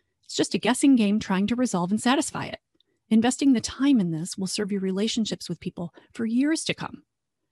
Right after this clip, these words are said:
The value of these steps can be remarkable for you,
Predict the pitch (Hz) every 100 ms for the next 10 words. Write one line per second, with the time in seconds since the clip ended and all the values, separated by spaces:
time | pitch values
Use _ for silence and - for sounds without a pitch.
0 | _ _ - 208 226 285 302 226 180 202
1 | 196 - 175 208 - - 208 190 185 180
2 | 170 165 180 - - - - -